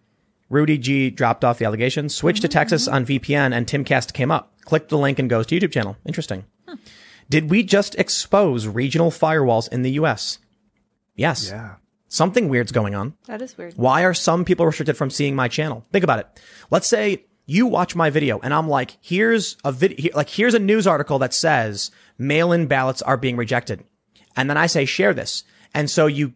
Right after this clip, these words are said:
Speaker 1: you tell your friend or your mom, like, "Dude, you gotta watch this video. Google search Tim Pool and this." And it doesn't come up.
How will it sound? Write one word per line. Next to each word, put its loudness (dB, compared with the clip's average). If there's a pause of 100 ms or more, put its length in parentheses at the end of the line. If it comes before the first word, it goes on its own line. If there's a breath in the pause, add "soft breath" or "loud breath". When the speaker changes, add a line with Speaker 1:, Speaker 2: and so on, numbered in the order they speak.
(100)
Speaker 1:
you 0 (220)
tell 0
your 2
friend 0
or 4
your 0
mom, 0
like, -4
"Dude, 2
you 0
gotta 4
watch 2
this -8
video. 0
Google 2
search 0
Tim -2
Pool -2
and -2
this." -4 (520)
And -18
it -20
doesn't -12
come -14
up. -20